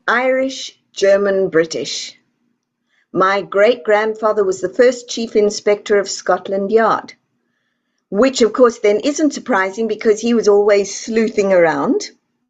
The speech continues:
My father was,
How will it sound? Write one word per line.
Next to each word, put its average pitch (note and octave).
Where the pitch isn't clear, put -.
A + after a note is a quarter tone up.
My G#3+
father C4
was, F3+